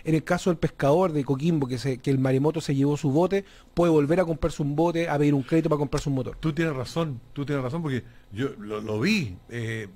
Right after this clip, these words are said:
Speaker 2: le, la ayuda que llegó era como para decir, "Oiga, está con esta deuda, nosotros le vamos a pasar esto y
Speaker 1: Le
Speaker 2: siga
Speaker 1: prestamos
Speaker 2: adelante".
Speaker 1: plata con créditos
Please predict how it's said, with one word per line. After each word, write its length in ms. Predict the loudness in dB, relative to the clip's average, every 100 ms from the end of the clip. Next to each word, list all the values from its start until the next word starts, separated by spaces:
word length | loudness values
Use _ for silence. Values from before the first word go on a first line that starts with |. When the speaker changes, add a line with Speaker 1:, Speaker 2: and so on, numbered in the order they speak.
| -10
Speaker 2:
le, 340 | -8 -8 -14 -20 _ _ -20 -14
la 160 | -6
ayuda 400 | -4 -2 0 0
que 140 | 0 -4
llegó 560 | -2 0 0 0 -2 -10 -8
era 180 | -4 -4
como 200 | -2 -2
para 140 | -2
decir, 280 | -2 -2 -4 -6 -20 -6
"Oiga, 400 | -4 -2 -4 -6 -12
está 300 | -14 -6 -6
con 100 | -4
esta 240 | -2 0 2
deuda, 160 | 0
nosotros 240 | -4 -8 -6
le 60 |
vamos 120 | -6 -6
a 20 |
pasar 260 | -6 -4
esto 380 | -4 -4 -4 -4
y 300 | -4 -8 -8
Speaker 1:
Le 40 | -8
Speaker 2:
siga 220 | 0 2
Speaker 1:
prestamos 200 | 4 4
Speaker 2:
adelante". 260 | 4 2 2
Speaker 1:
plata 100 | 2
con 140 | 2
créditos 320 | 2 2 0